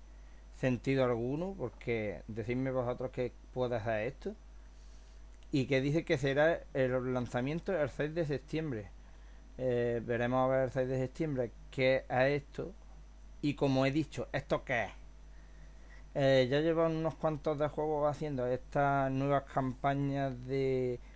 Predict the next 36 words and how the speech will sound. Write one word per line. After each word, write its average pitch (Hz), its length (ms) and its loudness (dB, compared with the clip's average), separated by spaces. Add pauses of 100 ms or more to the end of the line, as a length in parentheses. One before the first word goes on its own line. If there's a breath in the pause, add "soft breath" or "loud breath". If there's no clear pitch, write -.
a 135 120 2
ver 139 280 4
qué 131 300 6
es 135 40 2
lo 135 240 0
que 139 140 2
viene. 131 440 2 (920 soft breath)
Como 131 520 4
ya 131 180 4
hemos 143 200 2
visto, 147 360 0
el 135 100 -2
Call 135 240 4
of 131 60 -4
Duty 143 560 -2
sacaban 131 480 2
unas 135 240 0
fotografías 135 960 0 (220)
cada 135 200 4
cierto 139 360 -2
tiempo 165 440 0
para 127 340 6
dar 127 160 4 (100)
pistas - 460 -4 (680 soft breath)
de, 131 460 4 (220)
eh, 123 360 2
cómo 131 160 2
iba 131 140 4
a 120 40 2
ser 127 400 2
el 127 100 -4
Call 127 160 -2
of 123 80 -2
Duty 127 200 -2
Black 127 260 -2
Ops 170 140 -6